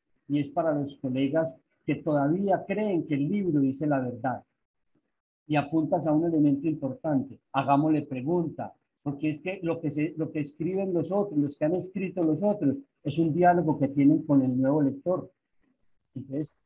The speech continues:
si nosotros nos asumimos que el libro dice la verdad y que el libro tiene la certeza, nosotros, eh, eh, difícilmente vamos a hacerle preguntas. Al libro vamos difícilmente a encontrar una pregunta investigadora.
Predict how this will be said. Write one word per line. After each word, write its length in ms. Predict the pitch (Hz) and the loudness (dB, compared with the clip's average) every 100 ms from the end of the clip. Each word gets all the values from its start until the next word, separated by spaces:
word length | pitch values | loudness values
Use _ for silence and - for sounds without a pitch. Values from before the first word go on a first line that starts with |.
| _ | _
si 200 | - 156 | -4 0
nosotros 420 | 143 139 165 202 | 0 0 -4 -4
nos 160 | 190 165 | -2 0
asumimos 720 | 165 156 170 180 135 117 - _ _ _ _ _ | 0 0 2 4 4 2 -8 _ _ _ _ _
que 100 | 160 | 0
el 180 | 151 156 | 0 2
libro 340 | 185 202 202 208 | 0 0 0 0
dice 220 | 202 202 | -2 -2
la 140 | 196 | 0
verdad 520 | 196 180 151 135 123 - _ - | -2 -4 -2 -2 -4 -10 _ -6
y 140 | 139 | -6
que 100 | 139 | -4
el 400 | 131 139 139 135 | -2 -2 -2 -2
libro 240 | 175 190 | -2 -4
tiene 220 | 185 190 190 | -6 -6 -4
la 120 | 180 | -4
certeza, 680 | 185 160 - 175 156 156 - _ _ | -6 -8 -4 -4 -4 -8 -10 _ _
nosotros, 500 | 139 139 139 139 160 - - _ _ _ _ _ _ _ _ _ 135 214 - _ | -2 0 0 0 -2 -4 -16 _ _ _ _ _ _ _ _ _ -18 -18 -20 _
eh, 260 | 156 156 156 | -2 -2 -2
eh, 140 | 175 - | -10 -4
difícilmente 840 | 160 175 190 180 208 226 208 - | -2 0 -2 -2 -2 -2 -2 0
vamos 300 | 139 139 165 | 2 2 2
a 40 | 147 | 0
hacerle 340 | 143 135 147 | 0 -2 -2
preguntas. 560 | 139 127 135 127 - 104 _ _ | -4 -4 -2 -2 -6 -20 _ _
Al 240 | - 135 165 | -2 0 0
libro 460 | 240 233 185 - - | 0 0 -2 -6 -6
vamos 340 | 139 139 160 143 | -2 0 0 0
difícilmente 680 | 139 139 143 170 180 170 147 | 0 0 0 0 0 0 0
a 40 | |
encontrar 440 | 131 139 123 135 | 0 0 0 0
una 340 | 143 160 156 151 _ _ _ | 0 0 -2 -6 _ _ _
pregunta 460 | 151 135 139 135 156 | -2 2 2 2 0
investigadora. 800 | 147 135 - 123 117 123 113 | 0 -2 -6 -6 -4 -6 -8